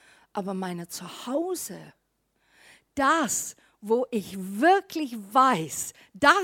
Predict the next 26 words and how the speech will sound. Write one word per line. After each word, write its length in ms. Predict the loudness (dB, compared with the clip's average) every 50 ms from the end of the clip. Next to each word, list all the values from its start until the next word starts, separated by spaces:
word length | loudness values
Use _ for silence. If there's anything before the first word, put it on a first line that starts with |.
| 0 0
gehe 240 | 0 0 2 0 0 2
ich 260 | 2 2 2 0 0
hin, 440 | 6 8 8 8 8 6 -2 -8 -12 _ _ _ _ _ _ _ _ _ _ _ _ _ _ _ _ _ _ _ _ _ _
das 300 | -4 -2 -2 -2 -4 -4
ist 160 | -6 -6 -6
Gewinn. 400 | -8 -8 -8 -10 -10 -12 -12 -16 _ _ _ _ _ _ _ _ _ _ _ _ _ _ _ _ _ _ _ _ _ -20 -20 -6
Und 160 | -4 0 2
da 140 | 2 2 2
war 140 | 2 0 -2
keine 580 | -2 -6 -2 0 0 0 0 0 -2 -2 -4 -4 -6 -10 _
Suizide, 1040 | -8 -6 -4 -4 -4 -4 -8 -10 -12 -10 -10 -8 -6 -6 -6 -4 -2 -2 -2 -2 -4
Selbstmordgedanken. 1800 | -6 -4 -2 0 0 0 -2 -6 -8 -8 -6 -4 -4 -2 -2 -4 -6 -6 -12 -20 _ _ _ -8 -6 -4 -4 -4 -4 -6 -8 _ -10 -12 -10 -12 -16 _ _ _ _ _ _ _ _ _ _ _ _ _ _ _ _ _ _ _ _ _ _ _ _ -6
Das 240 | -6 -4 -4 -4 -2
war 140 | -2 0 0
nicht 340 | 0 -2 -2 -6 -8 -8
das, 380 | -6 -6 -6 -6 -8 -8 -4 -2
weil 160 | 0 0 2
er 120 | 0 0 -2
sagte, 540 | -2 -4 -4 -4 -6 _ -6 -4 -2 0
„Oh, 120 | 0 0 0
ich 140 | 0 -2 -2
weiß 280 | -2 -2 -2 -2 -4
nicht, 120 | -6 -4 -4
ob 140 | -4 -4
ich 160 | -6 -8 -6 -2
rauskomme 540 | -2 -2 -2 -4 -6 -8 -10 -10 -10 -12